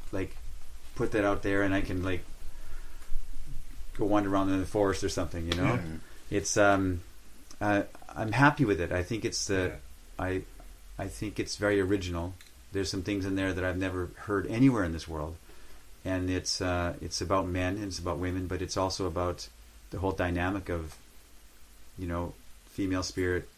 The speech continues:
Speaker 1: masculine spirit. It's about beauty. My book is about beauty. I'm writing about beauty.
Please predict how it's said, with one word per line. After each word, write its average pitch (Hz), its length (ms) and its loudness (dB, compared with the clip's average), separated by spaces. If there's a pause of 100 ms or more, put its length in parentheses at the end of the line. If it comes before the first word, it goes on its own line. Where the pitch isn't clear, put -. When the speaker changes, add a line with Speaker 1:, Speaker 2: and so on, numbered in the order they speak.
(340)
Speaker 1:
masculine 87 340 -4
spirit. 92 160 -2
It's 87 100 -4
about 104 220 0
beauty. 104 180 2
My 101 140 2
book 123 220 4
is 104 80 2
about 85 220 -2
beauty. 90 240 2
I'm 78 80 -2
writing 95 220 0
about 76 180 -4
beauty. 80 280 -4